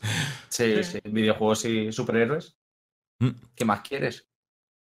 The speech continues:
Speaker 3: Pues sí.
Speaker 2: Claro, eh, De-, Deadpool en Fortnite, le doy todo mi puto dinero. Es que sacarían una cantidad de dinero que se te va la olla.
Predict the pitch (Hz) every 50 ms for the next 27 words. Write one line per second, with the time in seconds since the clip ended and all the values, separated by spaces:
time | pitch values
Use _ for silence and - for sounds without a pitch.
0 | _ _ _ _ _ _ _ _ _ - 101 98 107 98 - 156 175 180 175 185
1 | 208 190 151 - 175 196 190 - 170 190 208 196 202 - 254 254 214 180 165 -
2 | 190 175 170 165 156 151 147 147 156 147 143 180 185 175 196 202 202 196 180 165
3 | 180 196 165 165 156 151 156 147 139 131 - 143 160 - - 247 - 240 208 180
4 | 170 160 185 226 214 214 208 196 165 175 165 165 160 160 160 165 160 156 147 151
5 | 151 151 151 190 214 220 202 170 151 - 139 - 147 143 143 135 127 131 160 180
6 | 165 131 -